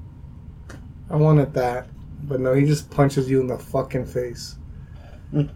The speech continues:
Speaker 1: You have to still shoot him.
Speaker 2: What a shame.
Speaker 1: Yeah.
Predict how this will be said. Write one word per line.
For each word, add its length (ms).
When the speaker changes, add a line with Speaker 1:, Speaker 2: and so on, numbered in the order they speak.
Speaker 1:
You 80
have 140
to 140
still 300
shoot 320
him. 180
Speaker 2:
What 160
a 40
shame. 520
Speaker 1:
Yeah. 140